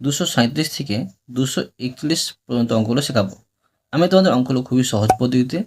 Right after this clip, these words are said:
এবং শর্ট নেমে শেখাবো। তোমরা পুরো ভিডিওটা ভালো দেখবে, নয়তো বুঝতে পারবে না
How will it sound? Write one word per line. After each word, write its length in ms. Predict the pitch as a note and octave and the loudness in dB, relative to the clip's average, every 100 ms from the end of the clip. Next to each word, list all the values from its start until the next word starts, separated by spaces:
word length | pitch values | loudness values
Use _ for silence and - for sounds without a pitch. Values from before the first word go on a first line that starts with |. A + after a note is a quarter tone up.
| _ _ _ - | _ _ _ -8
এবং 160 | E3 F#3+ | 0 0
শর্ট 240 | - A2+ B2+ | 2 2 4
নেমে 180 | D3 D3+ | 4 4
শেখাবো। 320 | B2+ G2 F2+ - _ _ _ E3 | 0 -4 0 -2 _ _ _ -2
তোমরা 160 | F3 | 2
পুরো 220 | E3+ C3+ B2+ | 2 4 4
ভিডিওটা 220 | B2 B2 | 4 2
ভালো 140 | A#2+ G#2+ | 2 2
দেখবে, 320 | A2 A2+ D#3+ F#3+ _ _ - | 0 2 0 0 _ _ -4
নয়তো 220 | D3+ E3 D#3+ | -2 2 4
বুঝতে 280 | B2+ - | 2 0
পারবে 140 | D3 | -4
না 80 | D#3 | -2